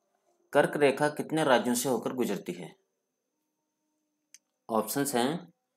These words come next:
ऑप्शन ए एट, ऑप्शन बी नाइन, ऑप्शन सी फ़ाइव and ऑप्शन डी है आपका दोस्तों सिक्स। तो क्वेश्चन नंबर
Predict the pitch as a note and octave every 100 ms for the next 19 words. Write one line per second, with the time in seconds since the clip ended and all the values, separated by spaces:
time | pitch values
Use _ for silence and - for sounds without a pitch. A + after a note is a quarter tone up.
0 | _ - G2+ D3+ D3 A#2 C3+ - G#2+ G#2+
1 | B2+ - - _ _ _ _ _ _ G#2+
2 | A2 C#3+ C3 B2 C#3 C#3+ - G2+ G2 G#2
3 | C3 - - _ _ - - _ _ -
4 | A2 - D#3 D3+ B2+ C3 - _ _ _
5 | - A#2+ G#2+ A2+ C3+ D3 _ _ _ _
6 | G2+ G2+ A2 A2+ - D3+ B2 G#2 G2 F#2+
7 | G#2+ A2 G2 - C3 F3+ F#3 _ _ -
8 | A#2 - - - - _ _ _ _ -
9 | G2 F#2+ - B2 - E3 D#3+ D3+ D#3+